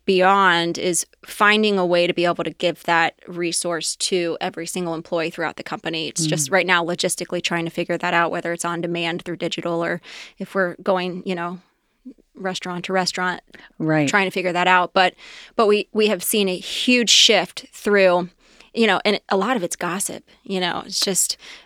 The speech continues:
Speaker 1: we don't, we don't tolerate it. It's
Speaker 2: Mm.
Speaker 1: literally, if you come to me and you gossip, and I know this would happen at any, any one of our restaurants with our managers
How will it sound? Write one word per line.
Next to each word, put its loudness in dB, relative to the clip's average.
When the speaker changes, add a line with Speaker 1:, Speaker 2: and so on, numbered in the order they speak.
Speaker 1:
we 4
don't, 4
we 4
don't 4
tolerate 0
it. -8
It's 0
Speaker 2:
Mm. -2
Speaker 1:
literally, 6
if -6
you 4
come 0
to 4
me 4
and 4
you 2
gossip, 2
and 0
I 4
know 4
this -2
would -4
happen 0
at -6
any, 0
any 0
one 4
of -2
our 4
restaurants 0
with -4
our 0
managers 0